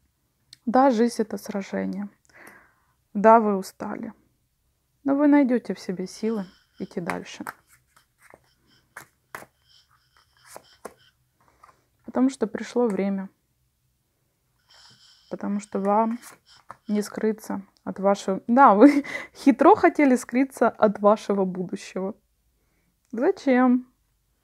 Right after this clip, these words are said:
Если вам нужно идти по жизни так, зачем скрываться? М. Я не скажу, что это энергетика именно этого человека, которого вы загадали, но что-то в вашу жизнь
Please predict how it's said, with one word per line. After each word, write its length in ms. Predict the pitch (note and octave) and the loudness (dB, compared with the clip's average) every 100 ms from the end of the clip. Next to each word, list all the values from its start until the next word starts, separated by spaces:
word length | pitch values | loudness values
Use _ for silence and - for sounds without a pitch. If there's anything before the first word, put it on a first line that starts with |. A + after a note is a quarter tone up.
| _ _ _ - | _ _ _ -4
Если 400 | B3+ C#4 - B3 | -2 -2 0 0
вам 300 | A3 A#3 A#3+ | 2 0 0
нужно 400 | A#3 A#3 A3+ A#3 | 0 -2 -2 -2
идти 220 | - G3+ | -4 -8
по 180 | - F#3 | -4 -4
жизни 420 | F#3 F#3 F#3+ F#3 | -2 -4 -4 -8
так, 440 | - E3+ E3+ - - _ _ _ _ _ _ _ _ | -6 -6 -8 -12 -20 _ _ _ _ _ _ _ _
зачем 440 | A#3 B3 C4 D4 C4+ | -8 -8 -6 -4 -6
скрываться? 640 | - A3+ A3 G3+ - - - - - - _ _ - _ _ _ _ _ _ _ _ _ _ _ _ _ _ _ _ _ _ _ _ _ _ _ _ _ _ _ _ _ | -6 -6 -4 -4 -8 -20 -20 -20 -20 -20 _ _ -20 _ _ _ _ _ _ _ _ _ _ _ _ _ _ _ _ _ _ _ _ _ _ _ _ _ _ _ _ _
М. 640 | G#3+ G#3 G3+ F#3+ F#3 F#3+ G#3 _ _ _ _ _ _ _ _ _ _ - - - - | -8 -4 -4 -4 -6 -10 -12 _ _ _ _ _ _ _ _ _ _ -20 -20 -20 -4
Я 120 | G#3+ | 0
не 140 | C4 D#4 | 2 2
скажу, 380 | - D#4 D4+ | 2 2 4
что 420 | B3+ - A3 G3+ - | 2 0 2 2 0
это 300 | G#3+ G#3+ G#3+ | -4 0 0
энергетика 880 | G#3+ G#3 F#3+ A3 G#3+ G3+ - G3 - | 0 -2 -2 -2 -2 -4 0 0 0
именно 300 | G3+ G3+ G3+ | 0 0 2
этого 340 | G3 C4+ G4 F4+ | 0 0 -2 -2
человека, 520 | - B3 G#3 G3+ F#3+ | 2 4 4 0 -4
которого 560 | - F#3+ G3 F#3+ F3+ | -4 -2 2 4 4
вы 160 | E3 F#3 | 2 -2
загадали, 640 | E3+ F3+ F3 F3+ E3 E3+ - | -2 -2 0 0 2 -2 -2
но 300 | G3+ G#3+ - | 0 0 -2
что-то 640 | - - - C4 D4+ - B3+ | -6 -14 -2 2 4 4 4
в 60 | |
вашу 320 | G#3+ G#3 G3+ F#3+ | 4 2 2 -2
жизнь 400 | G#3 C4 C4 | 0 -2 -4